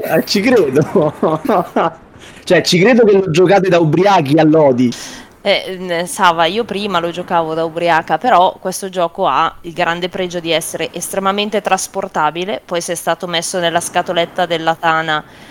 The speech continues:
Speaker 2: ancora meglio. Ehm, le carte sono facilmente imbustabili e tutte le vite sono di plastica, quindi non si rovinano con la sabbia, e giocato su un asciugamano è perfettamente giocabile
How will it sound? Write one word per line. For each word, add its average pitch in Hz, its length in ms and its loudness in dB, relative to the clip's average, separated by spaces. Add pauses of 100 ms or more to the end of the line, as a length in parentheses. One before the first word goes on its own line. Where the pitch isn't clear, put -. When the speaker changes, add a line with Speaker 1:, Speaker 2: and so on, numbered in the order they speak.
(160)
Speaker 2:
ancora 180 400 -4
meglio. 165 480 -10 (520)
Ehm, 151 720 -2
le 196 200 -2
carte 202 400 2
sono 180 260 -8
facilmente 175 580 -10
imbustabili 185 920 0
e 190 240 2
tutte 214 260 -8
le 214 100 0
vite 214 300 -2
sono 196 240 -4
di 196 100 -8
plastica, 160 680 0
quindi 160 400 -8 (180)
non 180 260 -6
si 190 140 -8
rovinano 151 420 -6
con 151 160 -8
la 170 80 -4
sabbia, 269 500 -8 (100)
e 202 220 -4
giocato 208 380 -2
su - 140 -12
un 185 80 -4
asciugamano 196 640 0
è 151 120 0
perfettamente 165 760 -8
giocabile 160 600 -6